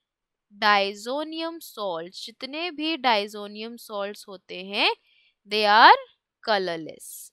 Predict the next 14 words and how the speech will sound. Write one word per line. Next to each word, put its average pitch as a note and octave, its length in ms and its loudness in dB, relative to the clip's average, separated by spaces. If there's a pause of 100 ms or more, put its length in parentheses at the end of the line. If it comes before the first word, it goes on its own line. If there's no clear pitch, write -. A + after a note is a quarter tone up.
इनका G#3+ 300 -6
कोई A#3 240 -6
कलर A3+ 500 0 (360)
नहीं A3 360 -10
होता F#3+ 460 -10
है, F3 240 -12 (200)
they F#3+ 300 -8
are G3 280 -2 (2500)
colorless। F3+ 920 -8 (1800)
Let G3 180 -8
us C4 240 -8
write F3+ 300 -4
here G3+ 220 -6 (180)
colorless, - 1300 -12